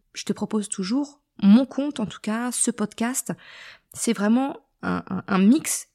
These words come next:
de parentalité et de développement personnel, de connaissance de soi. Et c'est ça qui va te permettre de créer ta trousse de secours émotionnel, comme moi j'aime bien l'appeler, c'est de savoir en fait, bah, quand, de sentir quand la moutarde commence, euh, commence à te monter au nez, tu le sens.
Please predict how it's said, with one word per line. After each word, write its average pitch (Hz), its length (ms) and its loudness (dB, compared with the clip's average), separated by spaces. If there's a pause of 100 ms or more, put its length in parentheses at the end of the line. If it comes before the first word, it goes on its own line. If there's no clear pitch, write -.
de 175 100 0
parentalité 214 720 -4 (240)
et 190 80 0
de 185 100 0
développement 190 640 -4
personnel, 170 680 -8
de 190 100 -2
connaissance 247 800 0
de 185 100 -4
soi. - 360 -10 (480)
Et 196 80 -4
c'est - 140 -4
ça 285 240 -2
qui 226 140 -8
va 190 80 -2
te 185 120 -8
permettre 202 640 -6 (100)
de 180 140 -6
créer 208 500 -6 (300)
ta 165 100 -6
trousse 220 340 -4
de 185 40 -4
secours 185 360 -6
émotionnel, 185 440 -2
comme 165 160 -6
moi 180 180 -2
j'aime 170 200 -4
bien 165 120 -4
l'appeler, 233 400 -6 (320)
c'est - 140 -4
de 277 80 -6
savoir 240 280 -2
en 226 60 -4
fait, - 300 -10 (220)
bah, 202 100 -4
quand, 262 320 -6
de 196 120 -4
sentir - 600 -2 (220)
quand 185 100 -8
la 175 100 -2
moutarde 240 340 0
commence, 202 320 -2
euh, 175 160 -6
commence 214 340 -2
à 175 40 -2
te - 100 -4
monter 226 320 4
au 208 100 4
nez, 294 360 0
tu - 140 -2
le 233 80 2
sens. 247 300 -2